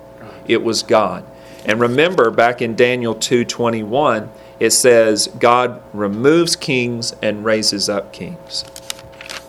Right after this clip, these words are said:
Speaker 2: So he's telling Nebuchadnezzar, "Don't get all high and mighty, Nebuchadnezzar. You're here because God put you here. You, O king, are a king of kings.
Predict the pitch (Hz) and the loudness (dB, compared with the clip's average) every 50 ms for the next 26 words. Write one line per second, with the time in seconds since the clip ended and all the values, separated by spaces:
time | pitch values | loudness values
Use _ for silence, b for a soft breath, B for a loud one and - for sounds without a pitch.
0 | - - - - B B B B B B B B B B - - 123 113 131 117 | -20 -20 -20 -20 B B B B B B B B B B -2 2 4 4 4 4
1 | 123 127 123 - - 143 135 143 147 143 139 135 135 123 131 120 - 135 120 123 | 2 2 0 2 2 4 4 4 4 2 2 2 2 2 2 0 0 -2 0 0
2 | 123 113 104 98 92 110 110 120 113 - - 143 147 160 160 160 156 - 160 156 | 0 0 0 -2 -2 -2 0 0 -2 0 2 4 4 4 4 2 0 0 0 0
3 | 143 143 127 120 135 147 156 135 107 101 98 101 101 98 107 98 - 117 101 98 | 0 0 -2 -2 -2 0 0 0 -2 -4 -4 -6 -4 -4 -6 -6 -6 -6 -6 -4
4 | 95 90 - - - - - - - - - - - - - 101 117 143 160 160 | -6 -6 -6 -8 -10 -12 -14 -18 -20 -20 -20 -20 -20 -12 0 2 4 4 4 2
5 | 165 170 147 139 131 - 120 - - 123 110 107 - - - 110 110 104 104 - | 0 2 2 2 2 2 -2 -2 0 2 2 2 0 0 2 2 2 2 0 -6
6 | - - 117 107 - - - - 190 170 - - - - - - - - - - | -6 -6 -6 -6 -6 -8 -10 -10 -10 -12 -12 -12 -12 -12 -12 -12 -16 -20 -20 -20
7 | - - - - - - - - - - - - - - B B B B B B | -20 -20 -20 -20 -20 -20 -20 -20 -20 -20 -20 -20 -20 -20 B B B B B B
8 | B B - - - 107 139 165 180 170 160 - - 156 135 135 131 127 117 110 | B B -20 -10 0 4 6 6 8 6 4 4 2 0 0 2 2 2 4 4
9 | 110 110 - - 156 151 156 156 143 - - - 110 - - - - - - - | 2 0 0 0 0 2 2 0 0 -2 -4 -4 -4 -4 -6 -8 -12 -10 -10 -10
10 | - | -10